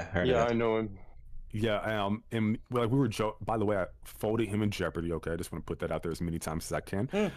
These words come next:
Speaker 3: Um, anyway, but, um, we were talking about, like, he wanted, him and Naruto explained, um,
Speaker 1: Yep, know him too. He's
Speaker 3: um,
Speaker 1: cool.
Speaker 3: yeah, yeah, we had him on the podcast too.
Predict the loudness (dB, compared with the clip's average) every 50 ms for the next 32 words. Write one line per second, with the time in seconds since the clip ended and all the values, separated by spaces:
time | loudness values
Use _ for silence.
0 | -6 -6 -2 -2 0 2 2 4 4 4 4 4 2 0 0 -4 -8 -4 -2 0
1 | 0 2 2 2 0 0 0 2 2 4 4 2 2 0 0 2 2 2 2 2
2 | 2 2 2 2 0 -2 -4 -2 -2 0 0 -2 -6 -12 -14 -14 -6 -2 2 2
3 | 4 4 4 4 4 4 4 2 2 2 2 2 2 4 4 4 4 2 2 2
4 | 2 2 2 0 -2 -2 0 2 2 2 2 0 0 0 0 0 0 -2 -4 -4
5 | -6 -10 -14 -16 -16 -16 -8 -2 2 2 2 2 0 -2 0 0 2 0 0 2
6 | 2 2 4 4 2 2 0 -2 -2 -6 -10 -14 -14 -14 -12 -12 -10 -10 -10 -10
7 | -8 -8 -8 -8 -8 -8 -10 -6 -2 0 2 2 2 2 2 2 2 2 2 0
8 | 0 0 0 0 0 0 0 -2 -4 -6 -6 -6 -6 -4 -4 -4